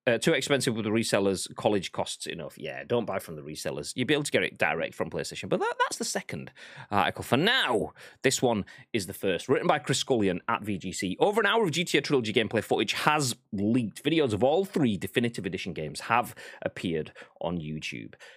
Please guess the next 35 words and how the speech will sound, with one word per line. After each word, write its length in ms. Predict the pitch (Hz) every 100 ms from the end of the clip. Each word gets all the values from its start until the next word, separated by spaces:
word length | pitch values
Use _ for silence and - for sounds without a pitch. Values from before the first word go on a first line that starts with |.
| _
Gameplay 380 | 139 156 160 147
footage 300 | - - 143
from 120 | 113
Grand 200 | 98 113
Theft 180 | 110 -
Auto 260 | 117 90 95
Trilogy, 540 | - 104 101 98 101
uh, 120 | 113
the 120 | 110
trilogy, 480 | 127 - 143 123 127
the 160 | 110 110
Definitive 580 | 101 - 170 180 175 117
Edition, 440 | 113 120 113 110
has 220 | 98 113
leaked 260 | 120 185 -
online 400 | 143 107 92 95
ahead 520 | - - - 135 117 - -
of 80 | 127
the 80 | 104
game's 320 | 95 85 78
release. 300 | 92 127 101
Players 320 | - 120 127
who 60 | 113
have 40 |
been 160 | 110 104
getting 240 | 135 -
the 60 | 156
game 280 | 123 101 95
early 320 | 104 95 80 - - -
have 100 | 107
been 160 | 113
sharing 360 | 98 123 101 95
footage 260 | - - 87
on 140 | 90
Reddit 300 | 113 139